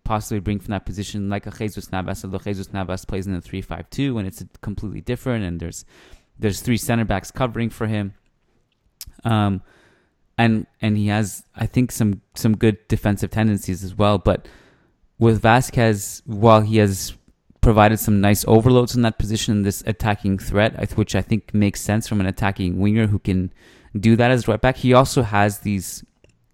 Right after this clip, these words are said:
winger tendencies ingrained in him that I think make it hard for him, unless he was playing that role week in, week out for years.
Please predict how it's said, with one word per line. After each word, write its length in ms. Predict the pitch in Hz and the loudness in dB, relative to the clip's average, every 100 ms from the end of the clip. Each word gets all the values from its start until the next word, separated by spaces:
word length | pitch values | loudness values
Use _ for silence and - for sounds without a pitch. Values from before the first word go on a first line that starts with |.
| - | -2
winger 320 | 113 123 131 | 4 6 4
tendencies 560 | - 107 107 101 113 98 | 0 0 -2 -2 -6 -2
ingrained 520 | 92 85 92 95 85 | -2 0 0 0 -2
in 80 | 85 | -6
him 240 | 90 90 | -8 -8
that 320 | 98 85 85 _ _ _ _ _ _ _ _ _ - | -4 -4 -6 _ _ _ _ _ _ _ _ _ -6
I 100 | 107 | -4
think 220 | 95 107 | 0 0
make 200 | 107 104 | 0 0
it 80 | 107 | 0
hard 260 | 95 101 92 | 0 0 -2
for 140 | - | -8
him, 340 | 95 95 92 - | -6 -4 -4 -4
unless 460 | 107 110 113 120 | -2 0 0 0
he 60 | 123 | -2
was 160 | 113 - | -2 -2
playing 300 | 107 104 98 | -4 -4 -2
that 240 | 90 - | -6 -8
role 340 | - 98 87 - | -6 -4 -4 -8
week 380 | - 98 107 - | -10 -6 -6 -4
in, 160 | 95 90 | -8 -6
week 260 | 101 - | -8 -8
out 160 | 85 - | -10 -10
for 140 | - | -8
years. 500 | 90 95 101 117 - | -6 -4 -4 -6 -12